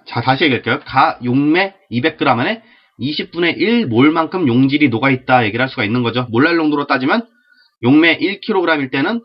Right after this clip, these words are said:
곱하기 오 해주면은, 예, 사분의 일 몰랄 농도가 되겠네요. 아, 스몰 M으로 써야죠. 스몰 M으로 쓰면 가는 사분의 일 몰랄 농도가 되는데,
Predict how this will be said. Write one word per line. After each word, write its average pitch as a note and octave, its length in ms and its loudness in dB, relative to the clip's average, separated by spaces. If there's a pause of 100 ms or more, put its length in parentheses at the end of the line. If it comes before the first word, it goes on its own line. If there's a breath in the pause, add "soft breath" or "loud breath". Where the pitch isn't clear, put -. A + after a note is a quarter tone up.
곱하기 C3 680 -2
오 A#2+ 200 -2
해주면은, B2 520 -2 (480)
예, F2 140 -10 (520)
사분의 E3 540 0
일 A#3+ 260 0 (120)
몰랄 C3 280 2
농도가 G#2+ 300 0
되겠네요. G2+ 380 -2
아, F#2 100 -4
스몰 G#3 280 0
M으로 D3 160 2
써야죠. G2 360 -6
스몰 E3 280 -6
M으로 B2+ 200 -2
쓰면 E3 280 -6 (200)
가는 A2 280 0
사분의 B2 420 0
일 A#2+ 60 -2
몰랄 A#2 260 0
농도가 A#2+ 380 0
되는데, G2 380 -6